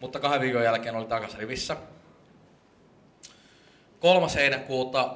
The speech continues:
osumia lentokoneeseen vissiin ilmatorjunnasta joutuu tekemään pakkolaskun, mut samasta lennosta kuitenkin neljä ilmavoittoa tuli taas silloin lisää. Ja viides heinäkuuta Tykin osuma koneen niskapanssariin sai ohjattua koneen lentokentän Lappeenrannalle asti, mutta tuhoutui sitten las-,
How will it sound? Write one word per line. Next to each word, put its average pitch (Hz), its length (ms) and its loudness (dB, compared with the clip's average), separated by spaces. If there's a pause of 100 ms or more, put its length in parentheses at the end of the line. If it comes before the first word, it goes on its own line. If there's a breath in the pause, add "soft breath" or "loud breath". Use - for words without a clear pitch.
osumia 147 340 -2
lentokoneeseen 127 640 -4
vissiin 120 360 -8
ilmatorjunnasta 147 680 -6
joutuu 139 260 -2
tekemään 123 380 -6
pakkolaskun, 117 760 -4 (100)
mut - 120 -20
samasta 143 400 -2
lennosta 135 440 -4
kuitenkin 131 380 -4
neljä 147 280 6
ilmavoittoa 110 600 -2
tuli 110 200 -6
taas 113 240 -8
silloin 107 300 -6
lisää. 90 340 -14 (1160 loud breath)
Ja 117 100 -2
viides 143 300 4
heinäkuuta 117 720 0 (360 loud breath)
Tykin 185 280 0
osuma 131 580 -4
koneen 147 320 2
niskapanssariin 127 880 -2
sai 156 200 4
ohjattua 147 440 2
koneen 135 300 -2
lentokentän 120 500 -2
Lappeenrannalle 113 640 -2
asti, 120 240 -6
mutta 107 340 -10
tuhoutui 120 440 0
sitten 123 160 -8
las-, 127 240 -2